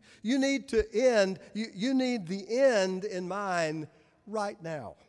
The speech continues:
Now is the time to set your priorities. As a friend of mine likes to say, "The main thing is to keep the main thing the main thing."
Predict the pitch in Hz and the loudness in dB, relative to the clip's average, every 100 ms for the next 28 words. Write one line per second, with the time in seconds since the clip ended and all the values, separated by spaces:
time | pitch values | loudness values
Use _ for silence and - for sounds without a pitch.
0 | _ _ _ _ _ 170 220 247 240 180 | _ _ _ _ _ 2 4 6 4 0
1 | 208 214 190 180 151 143 - 214 202 175 | -2 0 2 2 0 -2 0 0 2 -2
2 | 160 - 165 156 165 180 131 - 139 - | -2 -4 -4 -2 -2 -2 -4 -10 -18 -16
3 | - - _ _ _ _ _ _ _ 160 | -16 -16 _ _ _ _ _ _ _ -6
4 | 151 - 233 208 175 208 208 175 170 160 | -6 0 0 2 2 4 4 4 2 0
5 | - 147 - 160 190 160 196 247 247 175 | -6 -6 -2 0 2 2 4 4 2 -2
6 | 156 165 196 202 - - 165 - - 240 | -2 0 -2 -6 -12 -10 -10 -10 -8 -8
7 | - 175 180 185 175 190 208 185 170 156 | -4 0 4 4 2 2 0 2 0 -4
8 | - - 143 139 143 135 123 165 117 | -12 -14 -6 -2 0 -2 -4 -8 -8